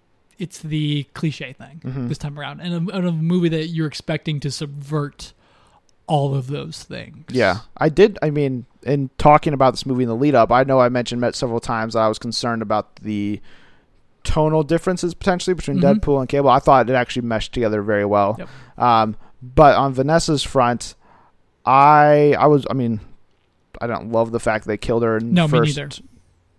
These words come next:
Speaker 2: fifteen minutes of the movie, uh, maybe less than that. Um, it's just like that whole, that first movie is built on this relationship.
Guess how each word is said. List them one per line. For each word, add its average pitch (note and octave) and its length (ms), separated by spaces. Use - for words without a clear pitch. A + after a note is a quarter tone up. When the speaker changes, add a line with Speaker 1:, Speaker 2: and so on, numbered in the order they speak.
Speaker 2:
fifteen - 800
minutes B2+ 280
of C3+ 60
the B2+ 80
movie, C#3+ 480
uh, A2 120
maybe A2+ 220
less C#3+ 300
than D3 120
that. C3 380
Um, A2 640
it's A2+ 160
just - 140
like A#2+ 220
that B2 160
whole, C#3+ 200
that C3 140
first C#3+ 220
movie D#3 220
is C3+ 100
built A#3+ 300
on A#3 60
this G#3 180
relationship. F#3+ 880